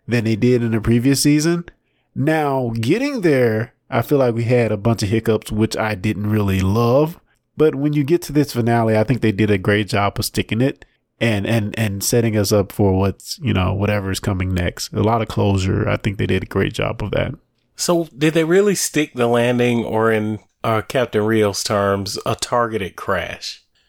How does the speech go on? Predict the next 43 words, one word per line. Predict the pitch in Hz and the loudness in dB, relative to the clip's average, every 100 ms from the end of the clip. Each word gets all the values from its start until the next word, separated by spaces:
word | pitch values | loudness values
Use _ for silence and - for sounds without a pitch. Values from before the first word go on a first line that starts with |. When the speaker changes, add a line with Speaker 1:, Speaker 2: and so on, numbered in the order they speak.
| - | -2
Speaker 1:
They | 262 | 0
stuck | 269 392 - | 2 -2 0
the | 311 | 0
landing, | 311 311 247 190 | 2 2 0 2
man. | 175 185 | 2 2
Come | 320 285 | 2 2
on | 147 117 | 2 0
now. | 95 80 - - | -2 -4 -4 -2
Come | 175 156 | -2 -2
on. | 117 480 | 0 0
Speaker 2:
<laughs> | - - - - 539 - 480 - 370 - - | -2 -6 -8 -6 -4 -2 -4 -2 -4 -4 -8
Speaker 1:
And, | 277 233 226 185 | -4 -2 0 0
and | 175 | 0
we | 302 | 0
could, | - - 147 | -4 -4 0
no, | 226 156 | 0 0
don't, | 113 247 269 151 | 0 -2 -2 -4
don't | 226 285 | -2 0
get | 247 | 2
me | |
wrong. | 190 190 131 | 4 2 0
I | 165 | -2
have | 262 254 - | -2 -4 -2
serious | - 202 233 151 - | 0 0 2 0 0
issues | 147 - 208 135 | -2 0 0 0
with | 120 | 2
this | 107 104 | 2 2
episode, | 113 127 107 92 87 | 2 0 0 0 0
and | 98 | 0
we're | 190 | 2
gonna | 147 | 2
talk | 110 123 113 | 0 -2 -2
about | 92 90 80 | -2 -2 -2
it. | - | -6
But | 107 123 117 | -2 -2 0
I | 113 143 | 0 -2
do | 120 170 185 | 0 0 0
think | - 147 - | -2 -2 2
they | 123 | 0
did. | 101 110 139 139 131 113 110 - - _ - | 0 2 4 6 4 2 -4 -12 -20 _ -4
Again, | 147 135 196 180 151 165 165 _ _ _ - | -2 0 2 4 2 0 -8 _ _ _ -2
you | 135 135 | 2 4
look | 151 147 | 4 2